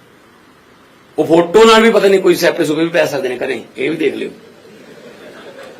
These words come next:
ਅਮਰੀਕਾ 'ਚ ਬਹੁਤ ਸਾਰਾ ਹੋਇਆ ਹੈ ਕੰਮ ਇਹ,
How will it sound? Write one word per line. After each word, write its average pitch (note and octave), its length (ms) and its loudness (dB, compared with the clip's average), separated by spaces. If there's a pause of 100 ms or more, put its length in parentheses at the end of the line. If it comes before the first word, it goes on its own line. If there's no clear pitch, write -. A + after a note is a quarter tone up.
(480)
ਅਮਰੀਕਾ F3 400 2
'ਚ F3+ 100 4
ਬਹੁਤ F3+ 280 4
ਸਾਰਾ F#3 200 4
ਹੋਇਆ D3 240 4
ਹੈ - 80 2
ਕੰਮ A2+ 260 -4
ਇਹ, G#2+ 180 -6